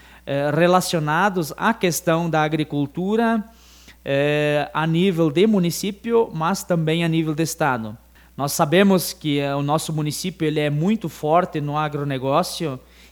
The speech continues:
e também temos a ciência de que é o carro-chefe do nosso movimento econômico, né?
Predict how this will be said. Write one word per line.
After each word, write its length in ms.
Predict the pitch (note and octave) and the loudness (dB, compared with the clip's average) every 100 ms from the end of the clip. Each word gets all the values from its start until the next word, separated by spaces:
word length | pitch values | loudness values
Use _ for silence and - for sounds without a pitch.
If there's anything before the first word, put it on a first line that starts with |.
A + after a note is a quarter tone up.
| - | -14
e 80 | C3+ | -4
também 460 | D3 C#3 D3 F3 | -2 -2 -2 -2
temos 440 | F3+ D#3+ E3 E3 D3+ | -2 0 0 0 -2
a 60 | |
ciência 600 | D3 - D3 D#3 F#3 F3+ | -2 -2 -2 0 -2 -4
de 120 | D#3 D#3+ | -4 -6
que 160 | - | -2
é 60 | D3+ | 0
o 100 | E3 | 0
carro-chefe 840 | E3 D#3+ E3+ E3 - D3+ D#3+ - | 0 -2 0 -4 -4 -2 -2 -2
do 120 | E3 | -6
nosso 320 | D#3+ D#3 - E3 | -4 -4 -4 -4
movimento 460 | D#3 D#3 C#3+ C#3 | -4 -4 -4 -6
econômico, 640 | D3 E3 D#3 F3 C#3 - A#2+ | -4 -2 -2 -2 -4 -8 -10
né? 180 | B2 | -10